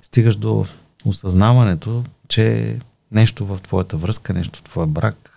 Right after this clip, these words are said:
всъщност не те радва и е много възможно да се окаже, че, а, присъстваш в това нещо по навик, защото смяташ, че така е редно, заради някакъв социален стереотип, според който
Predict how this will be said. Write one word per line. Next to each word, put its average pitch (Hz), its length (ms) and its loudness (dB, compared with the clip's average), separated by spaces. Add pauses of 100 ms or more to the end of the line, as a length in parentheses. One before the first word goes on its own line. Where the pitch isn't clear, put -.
(540)
всъщност - 440 0
не 92 120 2
те 101 260 -2
радва 95 360 -2
и 120 220 0
е 120 60 0
много 117 280 0
възможно 98 380 -2
да 101 100 -8
се - 80 -4
окаже, 110 320 -4
че, 110 280 -2 (580)
а, 50 240 0 (480)
присъстваш 98 580 -2
в 90 140 -6
това 95 220 0
нещо 95 280 0
по - 160 -8
навик, 110 480 0 (160)
защото 95 440 -4
смяташ, 92 420 2
че - 180 -12
така 82 360 -4
е 76 60 0
редно, 98 320 2
заради 87 240 -4
някакъв 87 260 -6
социален 87 420 -6
стереотип, 82 500 -4
според - 360 -8
който 87 440 -6